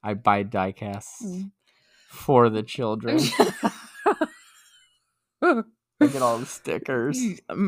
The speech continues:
Speaker 1: I was
Speaker 2: mm.
Speaker 1: bummed 'cause I thought we lost one of 'em.
Speaker 2: You were. You're like, "I don't know where the sticker went."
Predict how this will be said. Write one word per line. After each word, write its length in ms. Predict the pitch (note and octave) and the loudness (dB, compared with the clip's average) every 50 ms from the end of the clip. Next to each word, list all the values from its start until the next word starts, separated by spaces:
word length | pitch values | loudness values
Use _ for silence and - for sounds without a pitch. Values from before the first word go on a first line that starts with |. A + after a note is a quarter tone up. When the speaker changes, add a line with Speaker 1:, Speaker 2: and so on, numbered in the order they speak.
| G3 G3+ G3 G3 G3+ | 0 0 0 2 4
Speaker 1:
I 100 | F#3+ D3 | 6 6
was 140 | D#3 E3+ E3 | 6 6 4
Speaker 2:
mm. 80 | D3+ B2+ | 4 4
Speaker 1:
bummed 480 | D3+ D#3 E3 E3 D#3 D3+ C#3+ C#3 - | 6 8 8 8 8 6 2 0 0
'cause 140 | - E3+ C#3 | 0 2 2
I 100 | C#3 C#3 | 4 4
thought 200 | C3 C#3+ C3+ B2 | 4 4 4 4
we 100 | B2+ B2+ | 4 2
lost 360 | A#2+ A2+ A2 A#2+ C3 - - | 2 2 2 2 2 -2 -6
one 160 | C3+ A#2 A2 A2 | -8 -6 -6 -4
of 120 | A2 - | -2 0
'em. 120 | - G3 | 0 0
Speaker 2:
You 120 | G3+ G#3 G#3 | 0 0 0
were. 320 | G3 F#3+ F#3 F3+ G3 G#3 | 0 0 0 0 0 0
You're 180 | G#3+ G#3+ G#3+ A3 | 0 0 0 0
like, 200 | A3+ A3+ A3 - | 0 0 -2 -4
"I 80 | E4+ | -4
don't 100 | F#4 G4+ | -4 -2
know 140 | A4 G#4+ F#4+ | 0 2 2
where 120 | F4 F4 F4 | 4 2 2
the 60 | D4+ | 0
sticker 320 | - - F#4+ E4+ D#4+ D#4+ | -2 -4 -4 -2 0 0
went." 440 | D4 D4 D#4 E4+ G4 G4+ G4 D4 A#3 | 2 2 2 2 0 0 -2 -4 -4